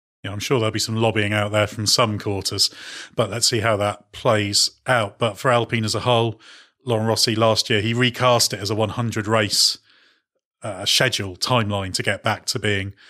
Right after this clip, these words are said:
ra-, to being able to race at the front. So that's twenty twenty-four, basically, now from the point where he, he said that. So let's see how they progress on that. Gary, moving off Alpine, we have seen the real Haas on track.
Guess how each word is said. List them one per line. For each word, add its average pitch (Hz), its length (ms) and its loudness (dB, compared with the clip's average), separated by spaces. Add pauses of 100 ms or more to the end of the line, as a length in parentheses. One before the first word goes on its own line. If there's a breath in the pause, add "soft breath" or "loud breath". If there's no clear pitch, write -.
(280 soft breath)
ra-, 104 120 0
to - 200 -8
being 104 200 -4
able 101 120 -6
to 113 100 -4
race 104 280 0
at 101 60 -18
the 98 60 -10
front. 98 360 0 (120)
So 113 200 0
that's 104 220 -4
twenty - 340 -4
twenty-four, 101 560 -6
basically, 98 400 -6
now 98 140 -6
from 101 200 -12
the 98 80 -10
point 98 220 -8
where 95 140 -8
he, 98 140 -6 (340 loud breath)
he 104 140 -4
said 104 320 0
that. - 240 -6
So - 120 -2
let's 104 120 -2
see 127 100 2
how 117 60 2
they 113 100 2
progress - 340 0
on 127 200 -2
that. 147 280 2 (640 loud breath)
Gary, 160 500 4
moving 170 320 2
off - 400 -2
Alpine, 131 460 0
we 117 100 -2
have 165 320 -2
seen 135 340 2
the 120 80 -2
real 123 400 2
Haas - 640 -2
on 107 240 -4
track. - 540 -4